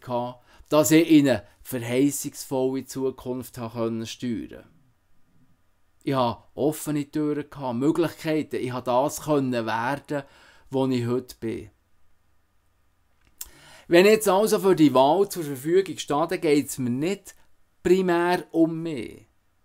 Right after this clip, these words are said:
um meine Karriere. Im Gegenteil, ich meine, was das betrifft, gehe ich ja zwei, drei Schritte hinter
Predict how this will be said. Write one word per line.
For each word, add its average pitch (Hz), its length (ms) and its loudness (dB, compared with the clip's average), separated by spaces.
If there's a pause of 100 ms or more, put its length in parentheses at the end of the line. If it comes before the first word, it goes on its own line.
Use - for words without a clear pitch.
um 156 240 4
meine 156 280 4
Karriere. 147 720 -2
Im 117 120 -4
Gegenteil, 175 600 0
ich 151 60 4
meine, 147 240 0
was 135 220 0
das 165 320 0
betrifft, 165 460 -2
gehe 147 160 2
ich 143 80 -2
ja 156 140 -2
zwei, 170 320 2
drei 170 200 2
Schritte 170 400 -4
hinter 208 340 -2